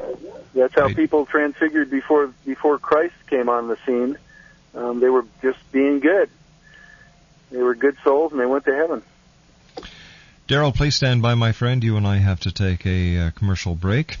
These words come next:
Speaker 2: X Zone Nation, Cal Korff is on the chat line at W W W dot X Zone T V dot com. If you'd like to, uh, go there and chat with Cal, who's going to be my guest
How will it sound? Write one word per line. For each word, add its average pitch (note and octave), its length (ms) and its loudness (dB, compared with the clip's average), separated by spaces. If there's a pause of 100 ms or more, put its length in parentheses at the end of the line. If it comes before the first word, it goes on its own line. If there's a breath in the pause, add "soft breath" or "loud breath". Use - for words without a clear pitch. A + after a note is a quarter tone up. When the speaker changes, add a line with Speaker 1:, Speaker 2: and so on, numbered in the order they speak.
(680 loud breath)
Speaker 2:
X C3+ 160 0
Zone C#3 220 2
Nation, C#3 400 0
Cal C3+ 240 2
Korff C#3 340 -2
is A#2+ 140 0
on A#2 180 2
the G#2 100 2
chat C3 320 0
line A2 380 0
at F#2+ 140 -2
W G#2+ 340 0
W G2+ 360 0
W G2+ 380 0
dot F#2+ 300 -2
X G2 220 -4
Zone F#2+ 280 -2
T G2 280 -4
V F2 240 -4
dot E2 400 -2
com. G#2+ 320 -4
If E2+ 120 -6
you'd F2+ 120 -4
like E2 240 -4
to, E2 440 -6
uh, D2+ 120 -2
go E2+ 260 -4
there G#2 280 -2
and D2+ 260 -2
chat G2 280 -2
with - 160 -6
Cal, G#2+ 360 -2
who's - 280 -6
going F2+ 140 -2
to D#2+ 80 -2
be E2+ 120 0
my D#2 200 2
guest E2 400 -2